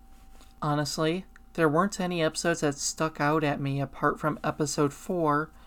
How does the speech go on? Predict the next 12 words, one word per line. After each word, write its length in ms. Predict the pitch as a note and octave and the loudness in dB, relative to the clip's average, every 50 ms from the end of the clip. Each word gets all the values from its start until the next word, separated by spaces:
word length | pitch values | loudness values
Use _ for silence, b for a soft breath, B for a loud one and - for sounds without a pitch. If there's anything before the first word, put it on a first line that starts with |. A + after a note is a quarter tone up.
| b b b | b b b
because 460 | F3+ E3+ - - F#3 F3+ E3+ - F3 | -2 -2 0 2 2 2 2 0 -2
that 220 | - F3 E3 E3 E3 | -2 0 0 2 2
episode 600 | D#3+ D#3 - E3 - - - E3 D#3 D3+ D3 D3 - | 0 0 -2 -4 -6 -2 2 2 4 4 2 0 0
I 140 | D3+ D3+ C#3+ | -2 -2 -2
thought 340 | - - C#3+ C#3 C#3 - | 0 2 4 4 4 4
was 220 | D#3 C#3+ C#3 C#3 - - | 2 0 0 -2 -2 0
outright 500 | - C#3 C#3 - - C3+ C3+ C#3 - - | 0 0 2 2 2 2 2 2 0 0
bad 380 | - F3 E3+ E3+ E3+ F3 - - - - | 2 4 6 6 6 4 2 0 -4 -2
and 280 | E3 E3 D#3+ D#3+ D3+ | -2 0 0 0 0
genuinely 760 | C3+ C#3 C#3+ C3+ C3+ C3+ C3+ C3+ C3 C3 C3 C3+ C#3+ C#3+ C3+ | 0 0 0 0 0 -2 -2 -2 -4 -2 -2 -4 -4 -4 -6
hated 440 | - - D3+ C#3 C3 C3 C#3+ C#3+ C3 | -8 -6 -6 -4 -4 -4 -4 -6 -6
watching. 680 | C3+ D#3+ E3 F3 E3+ - - - - - - - - | -2 2 4 4 4 2 -2 -6 -6 -8 -8 -12 -16